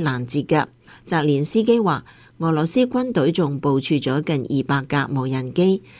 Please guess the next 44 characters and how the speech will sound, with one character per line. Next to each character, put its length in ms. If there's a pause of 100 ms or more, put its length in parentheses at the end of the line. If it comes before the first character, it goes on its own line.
(160)
呢 100
一 80
次 140
襲 320
擊 240
係 180
對 220
烏 160
克 160
蘭 180
能 240
源 180
網 240
絡 200
嘅 180
最 240
大 220
打 180
擊 180
之 140
一。 80
烏 720
克 200
蘭 260
國 220
家 240
能 300
源 200
營 220
運 200
商 300
表 160
示， 280 (520)
多 180
個 220
地 240
區 140
嘅 200
能 220
源 180
設 160
施 220
受 260
損， 380